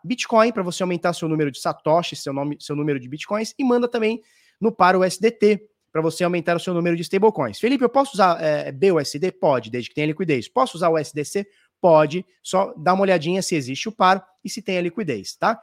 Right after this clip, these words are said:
Então a gente dá a referência da U S D T, que é a que tem maior liquidez e a que tem a maior número de pares, tá?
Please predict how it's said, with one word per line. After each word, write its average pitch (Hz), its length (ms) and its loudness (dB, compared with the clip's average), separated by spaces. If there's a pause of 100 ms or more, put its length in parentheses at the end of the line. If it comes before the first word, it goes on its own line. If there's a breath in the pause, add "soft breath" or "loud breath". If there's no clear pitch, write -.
Então 208 120 0
a 202 40 0
gente 208 200 -4
dá 190 100 2
a - 20 4
referência 165 480 -2
da 156 80 2
U 156 80 0
S 156 100 -4
D 202 80 -4
T, 214 160 -2
que 220 80 -4
é 220 40 0
a - 20 -8
que - 80 -12
tem 208 100 -6
maior 180 260 0
liquidez 160 520 -4 (260 soft breath)
e 165 80 0
a 170 60 0
que 165 80 -10
tem 175 100 -2
a 170 60 -2
maior 151 300 2
número 143 280 -2
de 156 80 -10
pares, 95 380 -8
tá? 233 200 2